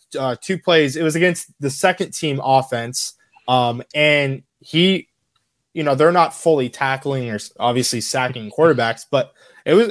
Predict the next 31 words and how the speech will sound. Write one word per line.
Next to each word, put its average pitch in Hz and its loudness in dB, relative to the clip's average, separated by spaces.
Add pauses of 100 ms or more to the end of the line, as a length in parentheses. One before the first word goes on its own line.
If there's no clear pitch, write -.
it 165 4
would 214 6
have 214 2
been 202 2
two 240 -4
back-to-back 165 -2
sacks. - -6 (320)
And 135 -8
to 147 -6
get 180 -4
that 165 2
from, 143 -2
you 131 -8
know, 127 -2
your 123 -2
third 147 2
rusher, 143 2
fourth 143 2
rusher, 147 4
if 143 0
you, 117 -2
you 120 -10
know, 110 -4
pencil 135 0
in 123 2 (280)
Van 127 2
Noy 139 2
coming 139 -4
off 139 0
the 120 -4
edge, 160 2